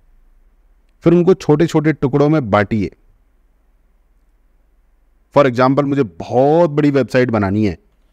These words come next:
तो भाई साहब, पहले होम पेज बनाओ, फिर contact us पेज बनाओ, फिर ब्लॉग लिखो एक, फिर रोज़ एक ब्लॉग लिखो। सौ दिन बाद आपकी वेबसाइट पर सौ ब्लॉग हो जाएंगे, सौ दिन बाद आपके YouTube चैनल पर सौ वीडियोज़ हो जाएंगी।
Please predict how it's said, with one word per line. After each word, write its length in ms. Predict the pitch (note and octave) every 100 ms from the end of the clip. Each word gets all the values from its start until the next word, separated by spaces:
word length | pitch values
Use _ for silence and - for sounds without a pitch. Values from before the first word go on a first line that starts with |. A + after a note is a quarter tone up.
| _ _ _ _ _
तो 60 | G#2
भाई 140 | G2
साहब, 140 | G2+ B2+
पहले 200 | B2 C3
होम 280 | G#2+ G#2+
पेज 180 | G#2 G#2+
बनाओ, 300 | F#2+ F#2 F2 - - - _ _ -
फिर 100 | -
contact 420 | - G#2+ G#2 G#2+ A2
us 100 | -
पेज 220 | G2+ G2
बनाओ, 320 | F#2+ F#2+ G2 - _ _ _
फिर 120 | A2+
ब्लॉग 280 | G2 F#2 F#2+
लिखो 300 | G#2 - G#2 -
एक, 320 | G2+ G#2 _ _ _ _ - _ _ _ _
फिर 140 | F#2+
रोज़ 300 | G2+ A2+ A#2+
एक 120 | A#2
ब्लॉग 240 | G#2 G#2 G2+
लिखो। 300 | G2+ G#2 G#2+
सौ 380 | - - A#2+
दिन 180 | B2 A2+
बाद 280 | G#2 A2+ A#2
आपकी 300 | A2 - G#2+
वेबसाइट 420 | G2 G2 G#2 G2+
पर 120 | - A2
सौ 460 | - - A#2 A#2
ब्लॉग 300 | G2+ G#2 G2+
हो 100 | F#2
जाएंगे, 340 | F2+ F2+ F#2 F#2 _ _ _ _ _ _ _
सौ 280 | - B2+ D3
दिन 160 | D3 C#3+
बाद 200 | C#3 C3+
आपके 300 | B2+ - A#2+
YouTube 280 | A#2+ B2+
चैनल 180 | - A#2
पर 140 | A#2+ B2
सौ 360 | - A#2+ B2
वीडियोज़ 500 | G2 G2+ A2+ C3 C3
हो 60 | G2+
जाएंगी। 400 | G#2 G#2 G2+